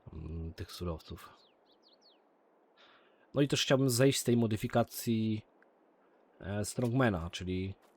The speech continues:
chciałbym gdzieś tam kupić już jakiś sprzęt, który pozwoli mi te, mm, palety pakować normalnie.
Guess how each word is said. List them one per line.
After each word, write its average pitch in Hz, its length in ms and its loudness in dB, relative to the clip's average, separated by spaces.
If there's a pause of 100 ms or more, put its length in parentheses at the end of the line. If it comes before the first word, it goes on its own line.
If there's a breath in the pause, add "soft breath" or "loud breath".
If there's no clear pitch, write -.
(600)
chciałbym 98 440 -2
gdzieś 98 260 -2
tam 98 280 -2
kupić - 520 -6 (280)
już 95 280 -8
jakiś 101 200 -8
sprzęt, - 420 -2
który 101 340 -2
pozwoli 101 440 -2
mi 101 120 -2
te, 98 120 -4
mm, 98 1000 -6
palety 104 340 0
pakować 98 440 -4
normalnie. 98 520 0